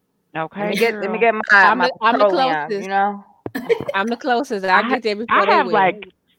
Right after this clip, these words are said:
Speaker 1: I have, like, a lot of patience, uh, with people, a lot of patience.
Speaker 3: Yeah, you do.
Speaker 1: And, um, you know, I try to handle every situation lovingly, especially if you're somebody that I care about. I think that just in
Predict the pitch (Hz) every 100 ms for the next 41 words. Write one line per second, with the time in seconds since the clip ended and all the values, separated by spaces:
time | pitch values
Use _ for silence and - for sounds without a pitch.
0 | _ _ - 330 370 262 220 - 175 170
1 | 165 175 156 196 208 170 190 - 196 190
2 | 190 - - - 170 160 156 151 - 170
3 | - 214 180 175 170 - 165 156 160 -
4 | 180 165 - 170 165 - - 156 170 202
5 | 180 180 170 160 156 156 156 151 - 165
6 | 165 156 139 127 131 160 _ _ _ -
7 | 233 240 214 262 - 208 226 208 170 156
8 | 151 170 - 165 165 156 160 - 151 151
9 | 156 156 151 151 147 139 139 - - -
10 | 180 - 233 233 202 180 160 - 156 151
11 | 143 139 127 - 160 151 143 135 131 -
12 | - - - 196 - 208 202 180 165 151
13 | 147 _ _ _ _ 180 202 202 - 175
14 | 175